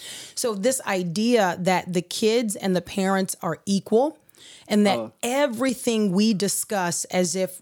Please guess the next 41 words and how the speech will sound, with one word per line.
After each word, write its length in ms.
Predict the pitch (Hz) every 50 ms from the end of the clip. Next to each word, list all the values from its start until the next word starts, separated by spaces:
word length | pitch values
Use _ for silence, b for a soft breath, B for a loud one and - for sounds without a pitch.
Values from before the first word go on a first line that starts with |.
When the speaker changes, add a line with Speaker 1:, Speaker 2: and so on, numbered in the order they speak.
| _ -
Speaker 1:
we 320 | 196 180 196 220 233 240
just 260 | 196 202 214 - - -
negotiate 800 | 202 190 160 175 196 196 202 202 - - 190 185 180 180 - 170
the 80 | 185
best 460 | 175 160 139 196 180 190 196 - - - -
outcome 680 | 180 180 185 185 - - - 208 190 185 196 202 202 -
for 160 | - - 190 170
how 160 | 185 180 175
we 140 | 170 180 175
live. 360 | 170 170 165 160 - - - B B B B B B B B
I 120 | - 220 233
believe 320 | 240 254 262 269 247 196
that 240 | 208 196 - 180 165
God 280 | 196 185 185 196 214 208
has 180 | 214 196 180
installed 520 | 185 180 170 - - 190 175 170 175 170 -
parents 540 | - - 208 196 196 190 180 170 165 - B B B B B B B B
as 260 | 190 190 180 165 170
the 120 | 165 190 185
authority 600 | 175 - - - - 233 233 262 277 247 247 -
in 100 | 180 190
the 80 | 190 180
home. 200 | 185 196 175 170
Now, 140 | 170 170 180
I'm 100 | 208 240
not 140 | 262 262
talking 280 | - - 269 277 302 294
about 180 | 277 247 220 208
an 60 | 196
authoritarian 800 | 180 - 196 202 202 202 202 - 208 196 185 180 170 156 165
where 160 | 165 180 175 170
it's 180 | 175 175 -
like, 240 | 202 190 185 180 - B B B B B
you 120 | 214 208
know, 240 | 196 185 170 165 -
my 280 | - 185 180 180 196 214
Speaker 2:
Yeah. 40 | 226
Speaker 1:
way 200 | 214 202 196 190
or 100 | 185 180
the 60 | 170 160
highway, 520 | 139 175 175 202 214 202 180 165 165 160